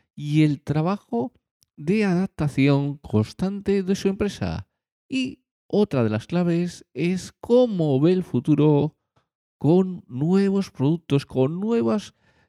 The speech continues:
oportunidades y cómo ha visto dentro de su emprendimiento esas oportunidades. Así que recuérdalo, si tienes que volver a escuchar este podcast,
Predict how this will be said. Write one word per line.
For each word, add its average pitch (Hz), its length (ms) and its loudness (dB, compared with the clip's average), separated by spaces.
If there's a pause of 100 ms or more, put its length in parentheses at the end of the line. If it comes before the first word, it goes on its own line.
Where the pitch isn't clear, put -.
(260)
oportunidades 143 1300 0 (140)
y 156 140 -6
cómo 202 480 -4 (100)
ha 175 140 0
visto 151 760 0
dentro 170 420 0
de 160 120 4
su - 140 -2
emprendimiento 123 1000 0 (180)
esas 202 640 -6
oportunidades. 185 1120 -4 (400)
Así 107 260 -10
que 107 520 -2
recuérdalo, 190 960 -2
si 147 240 -4
tienes 240 400 -6
que - 80 -6
volver 135 240 4
a 135 40 2
escuchar 135 360 -6
este 123 200 -6
podcast, - 480 -6